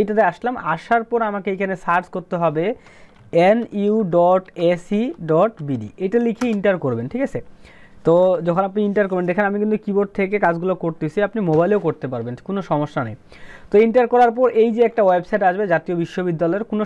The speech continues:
সমস্যা নেই। এইখান থেকে এই যে দেখতে পাচ্ছেন সার্ভিসেস, এইখানে মাউসটা ধরবেন, এইখানে শুধু মাউসটা ধরবেন, ধরার পর দেখতে পাচ্ছেন উত্তরপত্র পুনর্নিরীক্ষণ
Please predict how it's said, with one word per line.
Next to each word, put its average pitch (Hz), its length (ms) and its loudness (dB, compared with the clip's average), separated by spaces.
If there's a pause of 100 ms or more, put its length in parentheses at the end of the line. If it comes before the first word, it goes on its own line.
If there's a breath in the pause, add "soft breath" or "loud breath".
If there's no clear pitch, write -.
সমস্যা 175 380 -2
নেই। 254 100 -2 (180)
এইখান 208 260 0
থেকে 233 200 0 (680 loud breath)
এই 240 100 4
যে 269 140 0
দেখতে 247 200 0
পাচ্ছেন 233 220 -2 (120)
সার্ভিসেস, 185 640 0 (300)
এইখানে 226 220 0 (120)
মাউসটা 214 380 2 (100)
ধরবেন, 113 280 -2 (760 soft breath)
এইখানে 214 220 4 (100)
শুধু 240 220 2
মাউসটা 202 400 2
ধরবেন, 220 300 2
ধরার 180 300 4
পর 214 80 2 (100)
দেখতে 190 220 -2
পাচ্ছেন 214 240 0 (160)
উত্তরপত্র 208 760 0 (180)
পুনর্নিরীক্ষণ 208 880 0